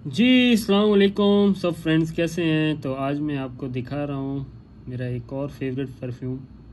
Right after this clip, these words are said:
जो Arabian ऊद से मैंने लिया था दिसंबर में, last में जब ये offer आई थी। तो last week मैंने ऐसे ही ये bag खोला तो मैंने ये निकाला नहीं था, अभी तक तो मैंने ये यूज़ भी नहीं किया।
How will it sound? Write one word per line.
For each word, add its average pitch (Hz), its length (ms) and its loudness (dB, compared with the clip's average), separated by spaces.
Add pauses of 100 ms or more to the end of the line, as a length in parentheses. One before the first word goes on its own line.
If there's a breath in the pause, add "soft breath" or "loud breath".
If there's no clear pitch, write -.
(180)
जो 117 320 -6
Arabian 117 480 -6
ऊद 127 180 -8
से 131 180 -12
मैंने 120 240 -6
लिया 113 260 -8
था 120 220 -12
दिसंबर 131 540 -8
में, 107 180 -8 (160)
last 110 320 -12
में 117 200 -12
जब 110 220 -14
ये 113 160 -10
offer 110 360 -12
आई 101 140 -12
थी। - 160 -20 (1300)
तो 120 440 -8 (840)
last 151 300 -6
week 185 160 -2
मैंने 170 240 -4
ऐसे 165 220 -4
ही 165 60 -4
ये 156 100 -2
bag 139 240 -6
खोला 160 280 -8
तो 147 200 -10
मैंने 135 220 -8
ये 135 160 -8
निकाला 127 320 -8
नहीं 147 140 -6
था, 160 100 -8
अभी 139 120 -6
तक 127 160 -12
तो 143 60 -12
मैंने 131 200 -8
ये 123 100 -8
यूज़ 123 220 -8
भी 143 140 -14
नहीं 139 140 -10
किया। 123 220 -12